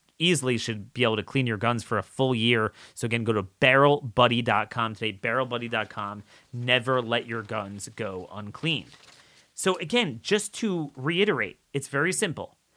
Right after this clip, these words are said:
Budget fight right now. It, it, everyone's like, "This is the worst thing inimaginable." So why am I the only one calling on Republicans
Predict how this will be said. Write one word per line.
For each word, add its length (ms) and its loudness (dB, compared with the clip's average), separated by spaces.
Budget 380 2
fight 280 4
right 360 4
now. 440 4
It, 220 4
it, 240 6
everyone's 300 8
like, 160 6
"This 300 10
is 180 6
the 120 12
worst 420 8
thing 140 6
inimaginable." 760 2
So 200 8
why 420 8
am 140 4
I 100 8
the 140 6
only 260 2
one 240 2
calling 440 4
on 140 2
Republicans 920 2